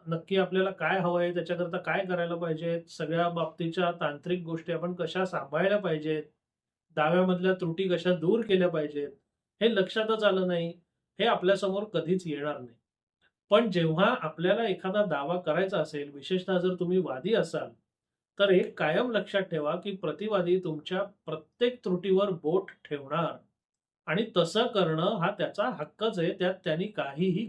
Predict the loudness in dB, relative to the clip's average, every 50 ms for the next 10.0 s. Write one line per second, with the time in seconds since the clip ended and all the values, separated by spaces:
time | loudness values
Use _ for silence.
0 | -2 0 2 2 2 2 0 -2 -2 -2 -2 0 0 -2 -2 -2 -2 -4 -4 -6
1 | -10 -14 _ _ _ _ _ _ _ _ _ _ _ _ _ _ 2 4 4 4
2 | 2 0 -2 -4 0 0 0 0 0 0 0 4 4 4 4 4 2 0 0 0
3 | 0 0 0 0 -2 -4 -4 -6 -4 -2 -2 0 2 2 2 0 0 0 -2 0
4 | 0 2 2 0 -2 -4 -8 -14 -16 -16 _ _ _ _ _ _ _ _ -8 -8
5 | -4 -2 -2 -2 0 -2 -2 0 2 2 0 2 2 0 0 0 0 4 4 4
6 | 4 4 2 2 0 -2 -2 0 0 0 0 2 2 2 2 2 2 2 2 2
7 | 2 0 0 0 0 0 -2 -2 -2 0 0 0 2 2 2 2 2 2 0 0
8 | 0 -2 -2 -2 -2 -2 0 -2 -2 -2 0 0 0 0 0 0 0 2 2 0
9 | 0 0 2 2 2 2 2 2 2 2 2 2 0 0 0 0 0 0 -2